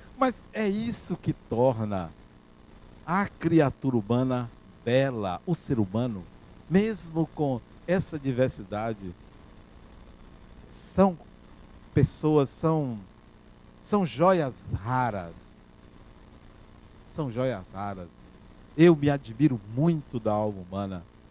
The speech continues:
Eu me admiro muito das pessoas, né? Quem quer que sejam, quem quer que ela seja, a pessoa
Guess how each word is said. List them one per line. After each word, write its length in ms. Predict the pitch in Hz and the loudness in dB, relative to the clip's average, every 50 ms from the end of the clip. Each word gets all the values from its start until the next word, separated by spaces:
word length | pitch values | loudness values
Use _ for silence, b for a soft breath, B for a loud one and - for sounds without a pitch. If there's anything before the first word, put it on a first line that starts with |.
| - - - - - - | -20 -20 -20 -20 -4 4
Eu 160 | 139 160 170 | 6 6 6
me 100 | 160 156 | 8 6
admiro 420 | 151 143 127 123 123 143 147 139 123 | 2 2 2 0 4 4 4 4 4
muito 480 | 110 113 127 147 160 165 151 - 131 | -2 2 4 4 4 4 4 2 -4
das 240 | 117 113 107 104 - | -2 -2 -4 -4 -4
pessoas, 680 | - - 101 - - - - 107 104 101 92 87 87 98 | -8 -8 -8 -8 -8 -6 -2 0 2 2 0 -2 -6 -12
né? 120 | 107 117 131 127 - - - - - - - - - - - - - - - - - - - - | -14 -14 -14 -14 -16 -20 -20 -20 -20 -20 -20 -20 -20 -20 -20 -20 -20 -20 -20 -20 -20 -20 -12 2
Quem 180 | - 196 185 151 - | 4 4 4 4 0
quer 200 | - 165 175 170 | 0 0 0 0
que 140 | - - 131 | -2 -6 -12
sejam, 520 | - - - 139 143 143 127 113 110 95 90 - - - - - - - - - - - - - - - - - - - - - - - - - - - - | -12 -4 0 4 4 4 4 4 0 -2 -2 -8 -16 -20 -20 -20 -20 -20 -20 -20 -20 -20 -20 -20 -20 -20 -20 -20 -20 -20 -20 -20 -20 -20 -20 -20 -20 -4 2
quem 160 | 190 190 165 | 2 2 2
quer 240 | - - 208 202 - | 4 2 2 2 2
que 180 | - 160 170 | 2 4 4
ela 220 | 170 190 185 160 135 | 6 6 4 2 -4
seja, 540 | - - - 151 160 156 147 143 143 127 - - - - - - - - - | -6 0 4 6 6 6 6 4 0 -2 -4 -12 -20 -20 -20 -20 -20 -8 -4
a 100 | 139 135 | -4 0
pessoa 540 | - 127 117 - - - 139 135 127 117 | 2 2 0 0 2 6 6 6 6 6